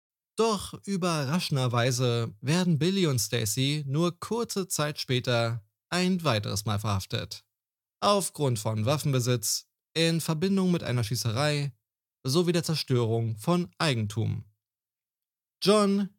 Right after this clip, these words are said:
reicht es nun endgültig. Er hat genug von der Hinhalterei und den immer wiederkehrenden Geldforderungen. Mal sind es zwanzig, mal fünfzig, mal dreißigtausend Dollar und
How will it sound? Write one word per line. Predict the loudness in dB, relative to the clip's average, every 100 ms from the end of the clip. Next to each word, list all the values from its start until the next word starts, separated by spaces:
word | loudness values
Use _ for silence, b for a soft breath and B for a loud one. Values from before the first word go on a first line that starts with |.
| _ 0
reicht | 2 2 2
es | 0
nun | 2 2 0 -2
endgültig. | 0 0 0 0 0 -2 -4 -12 _ _ _ _
Er | 0 2
hat | 2 0 -4
genug | 0 0 0
von | 0
der | 2
Hinhalterei | 2 2 2 0 0 2 0 -2 -8 -12 -2
und | 0 0 -2 -4
den | -2 -2
immer | 0 0 0
wiederkehrenden | 0 -2 -2 -2 0 2 0 -2
Geldforderungen. | -2 -2 -2 -2 0 0 -4 -8 -14 _ _ _ _ _ _
Mal | -2 0 2
sind | 0 0
es | 0 -2
zwanzig, | 0 0 0 0 0 0 -4 -10
mal | -6 -4 -4
fünfzig, | -4 -4 -4 -4 -2 -4 -8 -8
mal | -6 -4 -4
dreißigtausend | -4 -2 -2 -2 -2 -2 -2 -2
Dollar | 0 2 0 -4 _ _ _ _ _
und | 0 2 0